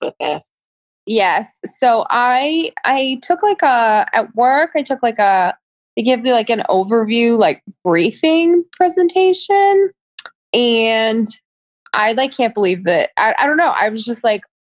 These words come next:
Speaker 2: "That's it?" Like, I wanted more. I was like,
Speaker 1: <laughs>
Speaker 2: "I, I am a hazard to safety, like, public safety right now, because, like, I should not be put in a vehicle when I've been doing everything the complete opposite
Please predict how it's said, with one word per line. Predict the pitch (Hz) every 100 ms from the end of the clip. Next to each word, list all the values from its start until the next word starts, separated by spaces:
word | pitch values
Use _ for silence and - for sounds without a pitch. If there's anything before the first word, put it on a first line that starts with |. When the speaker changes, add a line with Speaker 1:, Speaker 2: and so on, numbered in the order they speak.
| _ _ -
Speaker 2:
"That's | 220 226
it?" | 233 233 330 -
Like, | 214 214
I | 220
wanted | 262 302 311 214
more. | 180 208 160
I | 151
was | 175 185
like, | 180
Speaker 1:
<laughs> | -
Speaker 2:
"I, | - 170 190 - _ _ 320 - _ _ _ _ -
I | 190 247
am | 349 453
a | 392
hazard | 233 180 190 196 196
to | - 196
safety, | - 143 160 - -
like, | 180 - -
public | 190 156 175
safety | - - 175 - 208
right | 165 82
now, | 95 65 80
because, | 220 214 214 185 180
like, | 190 180 -
I | 156 208
should | - 240
not | 214 208
be | 202 -
put | 185 175 175 - - _ _ _ _ _ _ -
in | 202
a | 190
vehicle | 180 175 175 202 170 165 165
when | 190 180
I've | 180
been | 196
doing | 190 180 180
everything | 165 180 180 185 175
the | 175
complete | 180 196 220 202 - _
opposite | 185 185 196 175 -